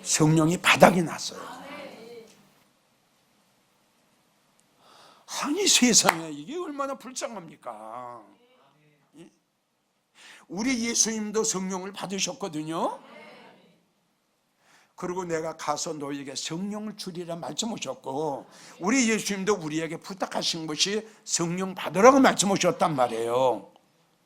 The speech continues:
그리고 사도행전 오 장 십구 절을 보면은 "성령 소멸하지 마라." 근데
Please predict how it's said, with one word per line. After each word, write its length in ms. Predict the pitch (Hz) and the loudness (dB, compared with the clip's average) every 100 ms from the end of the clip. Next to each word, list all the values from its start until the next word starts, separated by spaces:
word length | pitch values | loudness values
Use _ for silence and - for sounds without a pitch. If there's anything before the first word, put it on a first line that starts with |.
| _ _ _ _ - | _ _ _ _ -2
그리고 220 | 277 247 | 2 4
사도행전 440 | 226 - 214 202 196 | 4 4 4 4 4
오 140 | 180 | 0
장 120 | 175 | 0
십구 300 | 175 - 226 | 0 -2 -2
절을 220 | 165 151 | -4 -4
보면은 500 | 131 135 135 143 175 - - - - _ - | -4 -6 -4 -2 -4 -6 -18 -20 -20 _ -10
"성령 500 | - 180 196 233 233 | -6 -2 -2 -2 -2
소멸하지 540 | - 220 190 185 185 | -2 -2 -2 -6 -8
마라." 500 | 170 - 87 - - _ _ - - - - - 135 _ _ _ _ _ _ _ _ _ _ _ _ _ _ _ _ _ _ _ _ _ _ _ | -10 -8 -10 -12 -14 _ _ -20 -20 -20 -20 -20 -20 _ _ _ _ _ _ _ _ _ _ _ _ _ _ _ _ _ _ _ _ _ _ _
근데 420 | 302 320 214 127 | 4 8 8 6